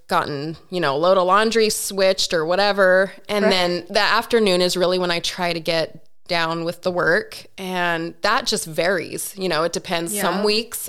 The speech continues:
Speaker 1: I'm working on new fabric designs and I'm on my iPad drawing and, and going back and forth between the computer and making the repeats. Or, you know, this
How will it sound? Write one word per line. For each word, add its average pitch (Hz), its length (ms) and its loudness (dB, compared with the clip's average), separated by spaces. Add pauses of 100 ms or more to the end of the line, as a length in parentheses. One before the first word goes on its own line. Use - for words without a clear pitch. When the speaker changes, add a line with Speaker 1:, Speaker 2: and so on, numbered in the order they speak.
Speaker 1:
I'm 170 220 -4
working 170 320 -6
on 160 240 -6
new 165 120 -6
fabric 190 680 -6
designs 190 500 -2
and 175 80 -4
I'm 160 240 -6 (380)
on 165 140 -2
my 170 80 2
iPad 196 580 2
drawing 180 680 2
and, 160 420 -8
and 170 260 -10
going 180 260 0
back 175 200 -2
and 160 100 -10
forth 170 280 -6
between 175 220 -6
the 165 60 -8
computer 165 380 -6
and 147 260 -10
making 160 300 -8
the - 80 -8
repeats. 226 640 -6
Or, 165 200 -4 (500)
you 202 80 0
know, 175 280 2
this 214 540 0